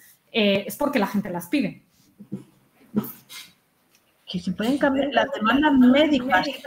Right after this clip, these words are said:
Speaker 2: ¿Qué
Speaker 1: Lo que le
Speaker 2: demandas
Speaker 1: pedimos.
Speaker 2: médicas?
Speaker 1: No,
Speaker 2: Ah,
Speaker 1: me
Speaker 2: lo que
Speaker 1: refiero
Speaker 2: le
Speaker 1: a lo que le
Speaker 2: pedimos,
Speaker 1: pedimos
Speaker 2: lo que
Speaker 1: en
Speaker 2: pedimos a la,
Speaker 1: consulta.
Speaker 2: a las, a las profesionales de la medicina, lo que les pedimos en consulta.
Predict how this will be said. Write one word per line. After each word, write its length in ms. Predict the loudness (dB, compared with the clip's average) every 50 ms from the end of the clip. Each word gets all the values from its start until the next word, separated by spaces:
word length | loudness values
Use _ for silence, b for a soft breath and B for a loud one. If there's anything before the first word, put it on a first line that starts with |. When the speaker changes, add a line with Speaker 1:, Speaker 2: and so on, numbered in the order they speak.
| -2 0 4
Speaker 2:
¿Qué 120 | 4 4
Speaker 1:
Lo 80 | 4 2
que 80 | 2
le 100 | 2 2
Speaker 2:
demandas 300 | 2 2 2 2 2 0
Speaker 1:
pedimos. 160 | -2 -2 -8 -8
Speaker 2:
médicas? 540 | -10 -12 -6 -4 -6 -6 -6 -8 -20 _ _ _ -20 _ _ _ _ _ _ _ _ _ _ _ 4
Speaker 1:
No, 120 | 4 4
Speaker 2:
Ah, 40 | 6
Speaker 1:
me 40 | 4
Speaker 2:
lo 40 | 2
que 60 | 0
Speaker 1:
refiero 260 | 0 0 0 0 0
Speaker 2:
le 60 | -2 -2
Speaker 1:
a 80 | 0 0
lo 140 | 0 0
que 80 | 0 0
le 180 | 0 0 -2 -2
Speaker 2:
pedimos, 400 | 0 2 4 4 4 4 2 -2
Speaker 1:
pedimos 0 |
Speaker 2:
lo 140 | -4 0
que 60 | 2 2
Speaker 1:
en 40 | 4
Speaker 2:
pedimos 320 | 4 4 2 0 0 0 2
a 120 | 2 2
la, 80 | 0 0
Speaker 1:
consulta. 240 | -2 0 0 0
Speaker 2:
a 40 | 2
las, 160 | 2 0 -2 -2 -6 -10 -6 -2
a 180 | 0 0 0 0
las 120 | -2 -4
profesionales 640 | -6 -10 -10 -10 -10 -12 -12 -10 -6 -4 -4 -4 -4
de 60 | -6
la 80 | -8 -8
medicina, 500 | -8 -10 -10 -12 -12 _ -10 -8 -6 -6
lo 120 | -8 -8
que 80 | -10 -12
les 100 | -14 -12
pedimos 320 | _ -10 -10 -8 -8 -6
en 100 | -8 -8
consulta. 720 | -6 -8 -10 -10 -12 -12 -12 -10 -10 -10 -10 -10 -12 -12